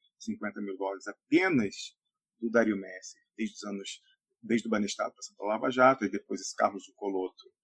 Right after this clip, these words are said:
é, tentando extorquir, segundo a narrativa da Clara Duran, Malu Zarnes idem, recebendo seiscentos e treze mil reais. Então, é uma coisa antiga que realmente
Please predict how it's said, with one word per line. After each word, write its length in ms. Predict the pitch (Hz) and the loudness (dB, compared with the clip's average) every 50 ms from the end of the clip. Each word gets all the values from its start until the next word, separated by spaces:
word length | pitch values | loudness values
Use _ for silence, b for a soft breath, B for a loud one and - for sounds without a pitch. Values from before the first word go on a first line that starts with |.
| _ _ _ _ _ _ - | _ _ _ _ _ _ -6
é, 320 | 101 98 95 92 92 - - _ _ _ _ _ _ _ _ _ _ - | -4 -4 -4 -4 -8 -12 -16 _ _ _ _ _ _ _ _ _ _ 0
tentando 320 | 107 101 101 - 104 104 | 0 0 0 0 -4 -4
extorquir, 380 | - - - 107 - - - 110 | -4 -4 -6 -8 -6 -2 -4 -4
segundo 280 | - - 101 101 101 | -2 -2 0 0 0
a 40 | 101 | 0
narrativa 420 | 101 95 98 104 101 - - - _ - | 0 0 0 0 -2 -2 -6 -14 _ -6
da 100 | - - | -6 -4
Clara 200 | - 104 107 127 | -2 -2 -2 0
Duran, 200 | 151 147 135 131 | 2 4 4 6
Malu 240 | 117 107 107 107 101 | 8 6 6 4 2
Zarnes 380 | 90 101 101 101 113 120 110 120 | 0 -2 -2 0 -2 -2 2 4
idem, 440 | 139 131 117 113 123 127 127 139 117 | 4 4 6 4 2 0 0 0 -4
recebendo 400 | 110 - - - - 95 95 - | -6 -8 -8 -8 -6 -6 -6 -8
seiscentos 340 | - - - - - 104 - | -10 -14 -14 -12 -14 -14 -10
e 40 | |
treze 240 | - 101 104 98 - b b b b b b _ | -8 -6 -6 -6 -8 b b b b b b _
mil 140 | - 104 101 104 | -12 -10 -6 0
reais. 540 | 135 135 127 127 139 139 135 131 123 - - 113 | 4 6 10 12 12 12 10 10 6 0 -6 -6
Então, 320 | - - 135 147 151 151 _ b b b b - | 2 6 6 6 6 6 _ b b b b 2
é 80 | 123 127 | 4 6
uma 180 | 131 135 131 - | 6 6 6 6
coisa 260 | - 131 127 127 135 | 6 4 6 6 4
antiga 280 | 131 - 139 143 151 | 4 4 4 2 2
que 100 | 143 - | 2 4
realmente 420 | 143 143 139 135 131 143 139 - | 6 8 8 8 8 6 6 6